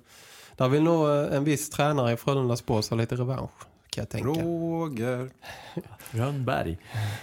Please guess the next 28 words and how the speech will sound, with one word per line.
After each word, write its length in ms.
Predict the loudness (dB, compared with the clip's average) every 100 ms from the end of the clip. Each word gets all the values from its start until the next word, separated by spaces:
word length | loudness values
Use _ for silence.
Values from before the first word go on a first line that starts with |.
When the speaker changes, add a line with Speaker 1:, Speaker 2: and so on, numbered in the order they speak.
| -10 -2
Speaker 3:
Och, 340 | 2 2 2
och 160 | 2 4
sen 300 | 2 2 0
så, 420 | 0 2 2 2
ja, 240 | 2 2 -2 -10 -18 -10
så 180 | -6
tror 220 | -2 2 2
jag 420 | 2 0 -2 -6 -4
att, 360 | -4 -6 -8
eh, 240 | -4 -4 -4
Färjestads, 840 | -2 0 0 0 -2 0 0 2
eh, 720 | 0 0 0 -2 -2 -4 -6 -8 -14 _ _ _
möjliga 440 | -2 2 2 0 -2
akilleshäl 680 | -2 -2 -2 -2 -2 -2 -2
nu 200 | -2 -2
inte 180 | -2 -2
längre 280 | 0 0 0
är 120 | 0
en 100 | 0
akilleshäl 580 | 0 -2 0 -2 -2 -2
eftersom 220 | -4 -4
man 80 | -2
då 80 |
har 120 | -2 -2
värvat 320 | 0 -2 -2
in 140 | -2
Dominik 340 | -2 -2 -4 -6
Furch. 400 | -2 0 0